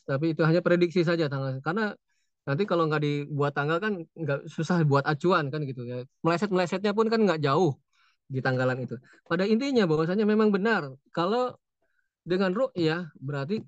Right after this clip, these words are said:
tidak bisa diketahui dari jauh-jauh hari masuknya bulan tersebut. Harus ada tadi, harus, ya, alhamdulillahnya di negeri kita ada tim ya, ada orang-orang yang ditunjuk untuk menyaksikan hilal. Dan juga buktinya nggak bisa jauh-jauh hari karena ada sidang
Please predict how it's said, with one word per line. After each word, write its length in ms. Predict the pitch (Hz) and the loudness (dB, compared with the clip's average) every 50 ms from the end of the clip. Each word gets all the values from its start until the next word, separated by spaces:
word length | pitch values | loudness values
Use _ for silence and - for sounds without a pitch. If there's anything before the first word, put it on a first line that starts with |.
| _ _ | _ _
tidak 320 | - 233 220 220 214 - 180 | -2 2 2 2 2 2 0
bisa 160 | 180 180 190 | 0 0 0
diketahui 560 | 180 185 175 175 - 175 165 185 214 214 165 | 0 0 -2 -2 -2 0 0 0 0 0 0
dari 400 | 143 151 165 175 185 240 220 165 | 0 2 2 0 0 -2 -2 0
jauh-jauh 560 | 147 160 170 185 180 165 143 151 143 143 143 | 0 2 2 2 2 0 0 0 0 0 0
hari 480 | 135 131 135 143 151 175 175 143 131 - | -2 -2 -2 -2 -2 -2 -4 -4 -6 -6
masuknya 480 | 135 131 127 - 139 - 143 139 139 | -8 -8 -8 -10 -10 -6 -4 -2 -2
bulan 240 | 123 120 123 123 120 | -2 -2 -2 -2 -2
tersebut. 400 | 117 113 - 120 113 123 123 120 | -4 -4 -6 -6 -4 -4 -4 -2
Harus 320 | 127 127 143 165 180 - - | 0 0 2 0 0 0 0
ada 400 | 165 147 135 147 165 202 240 - _ _ _ _ _ _ _ _ _ _ _ _ _ - - 143 | 0 2 4 4 4 2 0 -4 _ _ _ _ _ _ _ _ _ _ _ _ _ -8 -2 0
tadi, 320 | 143 156 165 180 175 151 | 2 4 4 4 4 2
harus, 240 | 135 135 135 127 - - - - | 2 -2 -4 -4 -6 -8 -8 -4
ya, 240 | 147 143 139 135 135 | -2 0 2 2 2
alhamdulillahnya 480 | 143 151 156 147 151 156 160 196 202 | 4 4 4 4 4 4 2 2 2
di 320 | 170 156 151 147 143 143 139 | 2 2 2 2 2 2 0
negeri 320 | 139 131 143 143 135 143 | 0 0 0 -2 -2 -2
kita 240 | 143 208 196 165 156 | -2 0 0 0 2
ada 160 | 156 165 170 - _ | 0 0 -2 -2 _
tim 240 | 202 208 202 196 165 | 2 4 4 4 2
ya, 240 | 156 180 185 165 | 2 0 -2 -4
ada 320 | - 143 131 135 135 135 127 | -6 -6 -4 -4 -4 -2 -2
orang-orang 400 | 139 143 143 139 147 160 170 165 | -2 -2 0 0 0 2 2 2
yang 80 | 156 | 0
ditunjuk 480 | 147 - 165 170 170 165 170 165 165 - _ _ _ _ _ _ _ _ _ _ | 0 0 -2 -2 0 0 -2 -2 -2 -6 _ _ _ _ _ _ _ _ _ _
untuk 160 | 151 156 143 | -12 -10 -8
menyaksikan 480 | 151 151 147 143 139 151 139 156 143 | -4 -4 -4 -4 -4 -4 -4 -2 0
hilal. 160 | 143 143 143 143 | 2 2 2 2
Dan 240 | 156 180 196 190 | 2 2 0 0
juga 320 | 190 214 202 226 233 240 220 | 0 0 2 2 2 2 0
buktinya 400 | 185 175 190 - 190 196 208 208 | -2 -4 -4 -4 -2 -2 -2 0
nggak 220 | 196 180 170 147 147 | 0 -2 -2 -4 -4
bisa 160 | 135 151 147 | -6 -4 -4
jauh-jauh 320 | 156 143 147 147 143 139 | -4 -2 -2 -2 -2 -2
hari 240 | 135 139 147 185 202 | -2 -2 -2 -4 -4
karena 160 | 196 220 220 | -4 -4 -2
ada 160 | 196 208 196 | -2 -4 -4
sidang 320 | - 226 233 214 233 226 | -4 -4 -2 0 0 0